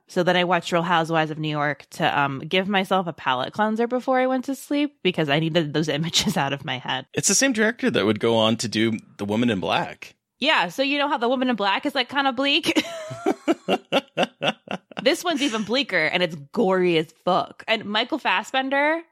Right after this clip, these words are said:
Speaker 1: is the
Speaker 2: Mm.
Speaker 1: boyfriend, and he has his Irish brogue in
Speaker 2: Mm.
Speaker 1: it. And then Kelly Reilly, who has been in, like, Pride and Prejudice and a bunch
Speaker 2: I
Speaker 1: of
Speaker 2: love
Speaker 1: other
Speaker 2: her.
Speaker 1: British stuff. She's so good. She's in it as the girlfriend, and she's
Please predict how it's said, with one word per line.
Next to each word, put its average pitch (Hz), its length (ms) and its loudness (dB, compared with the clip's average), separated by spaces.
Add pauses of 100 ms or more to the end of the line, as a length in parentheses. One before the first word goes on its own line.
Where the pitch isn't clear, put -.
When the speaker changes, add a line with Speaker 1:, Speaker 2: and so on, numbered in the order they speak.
Speaker 1:
is 196 360 0
the 175 80 -8
Speaker 2:
Mm. 190 220 6
Speaker 1:
boyfriend, 160 720 0
and 190 140 -2
he 185 60 -2
has 180 260 -2
his 170 240 -4
Irish 156 600 0
brogue 160 600 0 (100)
in 151 120 0
Speaker 2:
Mm. 104 220 4
Speaker 1:
it. - 160 -6 (400)
And 202 120 2
then 202 140 2
Kelly 214 320 0
Reilly, 165 800 2 (160)
who 160 500 -2
has 156 160 -4
been 160 160 0
in, 147 140 -2
like, 139 280 -6
Pride 139 200 0
and 139 100 -8
Prejudice 285 640 2
and 185 100 2
a 170 40 2
bunch 170 280 0
Speaker 2:
I - 40 -2
Speaker 1:
of 151 60 -6
Speaker 2:
love 127 140 6
Speaker 1:
other 151 80 0
Speaker 2:
her. - 140 0
Speaker 1:
British - 260 -4
stuff. 127 340 -4
She's - 260 -2
so 185 240 4
good. 120 340 -2 (320)
She's 202 400 0
in 143 160 -4
it 139 160 0
as 135 420 -2
the 151 80 -6
girlfriend, - 480 -4
and 196 140 0
she's 247 340 -2